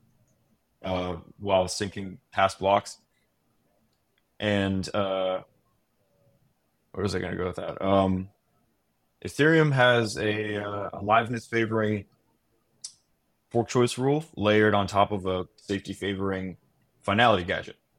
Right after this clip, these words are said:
And so, uh, if it has less than two-thirds of the stake voting, the chain still progresses, but it reverts to a, um, proof of work like, uh, probabilistic finality. So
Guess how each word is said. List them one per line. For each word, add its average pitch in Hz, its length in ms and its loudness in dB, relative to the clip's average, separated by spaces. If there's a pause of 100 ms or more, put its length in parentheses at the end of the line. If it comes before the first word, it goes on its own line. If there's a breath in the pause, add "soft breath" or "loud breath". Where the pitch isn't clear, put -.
(640)
And 95 280 -4
so, 95 460 -2 (540)
uh, 92 300 -2
if 104 180 -2
it 113 60 -4
has 110 300 2
less 117 220 2
than 117 120 -4
two-thirds 113 500 -4
of 104 100 -4
the - 60 -12
stake 98 320 0
voting, 92 340 -2 (920)
the 98 80 -6
chain 123 260 0
still 123 200 0
progresses, 107 720 -2 (480)
but 110 220 4
it 110 100 4
reverts 107 480 2
to 113 320 -4
a, 101 400 0
um, 92 500 -4 (400)
proof 123 200 -6
of 107 160 -2
work 104 240 0
like, 101 400 0 (580)
uh, 92 520 0 (520)
probabilistic 104 680 0
finality. 85 540 -6 (100)
So 95 380 -2